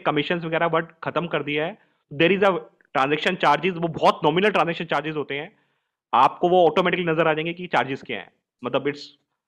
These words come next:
uh, दो पैसा, पांच पैसे, सात पैसे का चार्जेस होते हैं, बहुत ही कम चार्जेस हैं वो। अच्छा,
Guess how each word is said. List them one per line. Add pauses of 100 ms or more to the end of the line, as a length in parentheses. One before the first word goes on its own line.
(280)
uh, (220)
दो
पैसा, (120)
पांच
पैसे,
सात
पैसे
का (340)
चार्जेस
होते
हैं, (180)
बहुत
ही
कम
चार्जेस
हैं
वो। (1700)
अच्छा,